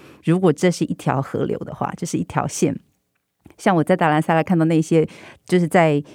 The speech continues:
市场贩卖羊毛制品的这些人，这些羊毛制品是怎么来？它到底整个过程到底是什么？所以我就开始想要去追溯它的源头。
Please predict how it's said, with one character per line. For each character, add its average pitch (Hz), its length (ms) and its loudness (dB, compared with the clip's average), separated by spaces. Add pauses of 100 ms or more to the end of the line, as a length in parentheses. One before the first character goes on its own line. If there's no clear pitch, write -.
(200)
市 - 280 0
场 139 240 -2
贩 175 200 4
卖 160 300 2 (100)
羊 156 200 2
毛 151 180 2
制 180 140 0
品 156 120 -2
的 139 80 0
这 147 140 0
些 143 160 0
人， - 180 -6 (320)
这 220 80 2
些 220 140 6
羊 - 160 4
毛 175 140 4
制 190 140 0
品 151 140 2
是 160 120 0
怎 143 120 -2
么 123 120 -2
来？ 196 320 -2 (560)
它 180 120 0
到 190 140 2
底 151 320 -2
整 143 200 0
个 156 100 0
过 202 240 2
程 147 180 0
到 151 140 0
底 127 80 -6
是 143 120 -4
什 - 200 -4
么？ - 100 -8 (300)
所 - 120 0
以 190 40 6
我 156 80 2
就 180 100 -2
开 185 200 0
始 165 120 -8
想 139 120 -2
要 - 40 -4
去 165 120 -6
追 190 180 2
溯 185 160 0
它 170 160 -2
的 151 100 2
源 - 240 -4
头。 - 220 -6